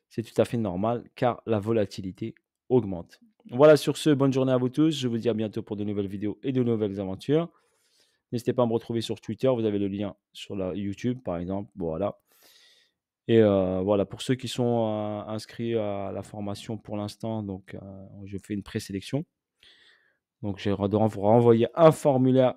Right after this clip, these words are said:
à remplir. Donc, les formulaires, je vais ensuite les consulter, l'étudier et faire une présélection des personnes qui sont motivées et déterminées à apprendre l'analyse technique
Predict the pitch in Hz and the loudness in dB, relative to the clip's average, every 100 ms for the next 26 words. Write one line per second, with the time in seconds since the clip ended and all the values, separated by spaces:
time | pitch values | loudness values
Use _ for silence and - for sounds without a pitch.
0 | _ 147 135 117 113 123 127 143 165 - | _ 2 2 2 0 2 2 4 2 -4
1 | _ - 107 104 101 110 - 113 107 104 | _ -10 -8 -8 -6 -8 -6 -8 -6 -4
2 | 107 107 110 104 101 117 117 117 - 135 | -4 -4 -4 -6 -6 -6 -6 -8 -4 -4
3 | - 123 117 - 110 98 - 101 113 - | -4 -8 -8 -4 -4 -4 -8 -6 -6 -4
4 | 110 110 101 98 - 107 101 98 120 120 | -8 -6 -8 -6 -8 -8 -8 -8 -6 -4
5 | 113 131 107 - 117 123 - _ _ _ | 2 2 2 -4 -2 -2 -6 _ _ _
6 | _ 147 - 147 143 143 - 110 104 120 | _ 0 4 6 8 8 6 0 2 2
7 | 120 - 127 117 127 127 104 95 101 110 | 0 -2 -2 2 2 2 0 -2 -4 -4
8 | - 110 98 - - 104 104 98 95 98 | -8 -6 -4 -6 -6 -6 -4 -4 -4 -6
9 | - 95 113 117 | -10 -8 -6 -6